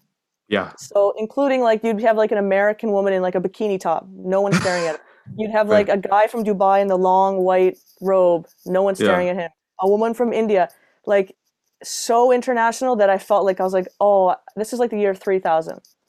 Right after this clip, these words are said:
Speaker 1: Wow.
Speaker 2: Like, it felt really, it was cool. They're very strict about covid. Like, you had to wear your mask outside, even if it was, like, thirty degrees in the desert.
Speaker 1: Interesting.
Speaker 2: Um, but it's a cool,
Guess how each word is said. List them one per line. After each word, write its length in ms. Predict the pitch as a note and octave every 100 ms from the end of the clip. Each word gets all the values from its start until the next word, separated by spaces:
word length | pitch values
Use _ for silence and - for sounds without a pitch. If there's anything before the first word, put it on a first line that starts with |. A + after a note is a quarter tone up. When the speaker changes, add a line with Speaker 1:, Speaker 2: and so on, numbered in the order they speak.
| _ -
Speaker 1:
Wow. 580 | F#2 F#2 F2+ F2+ F2 -
Speaker 2:
Like, 120 | F#3+
it 100 | F#3+
felt 380 | - G#3 G3 F#3+
really, 680 | F#3 F#3+ G3 F#3+ F#3 F3+ F3+ _ _ _ _ _ _ _ _ -
it 100 | A3+
was 160 | C#4
cool. 300 | - B3+ B3+
They're 220 | G3+ G#3 F#3+
very 340 | G3 A3 C4+
strict 340 | - A3+ A#3
about 380 | A#3 G3+ F#3+ F3+
covid. 420 | - F#3+ G3 G#3 G3+
Like, 160 | F#3+
you 40 | G3
had 80 |
to 60 | G3+
wear 140 | G3
your 120 | F#3+ F3+
mask 420 | E3+ F3 F#3 -
outside, 600 | F3+ F3+ - D#3+ D#3 F#3
even 320 | G3 F3+ F3 -
if 120 | E3+
it 40 | E3+
was, 160 | E3+
like, 140 | F3 -
thirty 280 | F#3+ F#3
degrees 440 | F3+ F3+ F3 F3 F3+
in 80 | F3
the 80 |
desert. 480 | E3 E3 E3 F#3 - _ _ _ _ -
Speaker 1:
Interesting. 400 | - G3+ - F3+
Speaker 2:
Um, 500 | F3+ F3+ F3+ F3 F3+ _ _ _ _
but 160 | G3 F#3+
it's 160 | A3+ C4
a 60 |
cool, 880 | - B3+ B3+ B3 B3 B3 B3 A#3